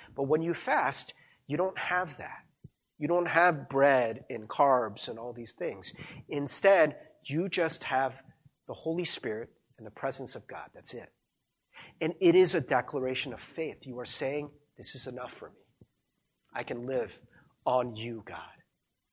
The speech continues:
Right? Now, God created us the way we are. You can't do that forever. But in appointed times, to remind us,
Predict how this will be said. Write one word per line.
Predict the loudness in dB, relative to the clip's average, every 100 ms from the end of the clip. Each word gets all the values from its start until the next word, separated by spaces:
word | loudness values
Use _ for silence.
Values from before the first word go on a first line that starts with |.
| _ -2
Right? | 4
Now, | 8 8
God | 12 10 10
created | 6 6 6
us | 0 -2
the |
way | 0 0
we | 4
are. | 4 4
You | -2
can't | -8 -6
do | -4
that | -6 -6
forever. | -6 -6 -8 -18 _ _ -20 -10 -2
But | 0 2
in | 2
appointed | 0 0 0 0
times, | -4 -4 -4 -4
to | -6
remind | -4 -4 -2 -4 -6 -8 -8
us, | -10 -10 -10